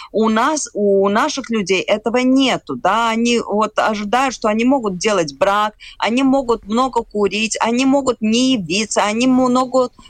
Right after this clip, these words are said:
могут быстрее уйти. То есть я не говорю все, нет, нет, нет, э, упаси бог, да, я не хочу никого обидеть, но очень многие процентуально вот такие, которые,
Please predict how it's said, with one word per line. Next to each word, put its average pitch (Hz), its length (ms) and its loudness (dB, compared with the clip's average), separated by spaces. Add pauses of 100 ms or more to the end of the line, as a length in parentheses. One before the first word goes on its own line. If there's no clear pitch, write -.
могут 254 500 0
быстрее 240 520 0
уйти. 247 600 -2
То 220 160 -2
есть 214 160 -4 (240)
я 214 240 0
не 254 100 2
говорю 247 360 0
все, 214 520 0 (220)
нет, 185 280 0
нет, 180 160 -2
нет, 165 320 0
э, 156 600 2 (200)
упаси 202 400 0
бог, 262 320 0
да, 214 160 2
я 214 180 -2
не 202 100 -4
хочу 202 300 -4
никого 214 380 0
обидеть, 226 480 -2 (180)
но 226 300 0 (120)
очень 254 380 0
многие 190 880 0
процентуально 190 960 0
вот 185 240 -6
такие, 196 500 -2
которые, 220 640 0